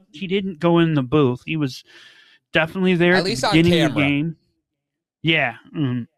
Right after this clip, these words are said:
Speaker 1: Yeah,
Speaker 2: At least
Speaker 1: he
Speaker 2: from
Speaker 1: was,
Speaker 2: what
Speaker 1: uh,
Speaker 2: we saw. Obviously, there might be
Speaker 1: mm-hmm.
Speaker 2: pictures that say differently online, but we were talking more of the television broadcast and him saying something in the booth.
Speaker 1: Was he
Speaker 2: I
Speaker 1: gonna
Speaker 2: think
Speaker 1: be
Speaker 2: if he
Speaker 1: part of
Speaker 2: would've
Speaker 1: the
Speaker 2: even
Speaker 1: broadcast? Yes. Mm-hmm.
Speaker 2: Yes.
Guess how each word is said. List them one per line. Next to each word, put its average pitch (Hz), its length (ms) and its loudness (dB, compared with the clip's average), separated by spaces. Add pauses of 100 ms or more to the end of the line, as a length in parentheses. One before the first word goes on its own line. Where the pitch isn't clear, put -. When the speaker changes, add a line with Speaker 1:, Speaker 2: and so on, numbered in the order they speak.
(160)
Speaker 1:
Yeah, 143 100 -4
Speaker 2:
At 165 80 -2
least 190 140 -4
Speaker 1:
he 160 60 -2
Speaker 2:
from 220 160 2
Speaker 1:
was, - 20 -4
Speaker 2:
what 185 160 0
Speaker 1:
uh, 131 160 0
Speaker 2:
we 127 60 -4
saw. 104 400 -8
Obviously, 175 520 -6
there 165 140 -4
might 151 220 -4
be 131 100 -6
Speaker 1:
mm-hmm. 113 60 -12
Speaker 2:
pictures 165 540 -12
that 117 220 -8
say 127 180 -8
differently 139 500 -10
online, 139 540 -6 (240)
but 127 120 -8
we 143 180 -10
were 151 140 -10
talking 131 480 -4
more 123 460 -2
of 117 120 -12
the 117 80 -14
television 127 480 -8
broadcast 113 680 -2
and 107 100 -14
him 117 300 -10
saying 110 440 -10
something 101 580 -14 (400)
in 131 180 -6
the 120 100 -4
booth. 101 220 -8
Speaker 1:
Was 190 160 -4
he - 140 -4
Speaker 2:
I 180 80 0
Speaker 1:
gonna 170 80 2
Speaker 2:
think 135 120 -4
Speaker 1:
be 143 100 -6
Speaker 2:
if 151 60 -8
he - 40 -16
Speaker 1:
part 147 140 2
of 131 40 -2
Speaker 2:
would've 147 160 -6
Speaker 1:
the 143 60 -10
Speaker 2:
even 131 120 -4
Speaker 1:
broadcast? 107 540 -10
Yes. - 400 -16 (560)
Mm-hmm. 120 120 -14
Speaker 2:
Yes. 131 580 -10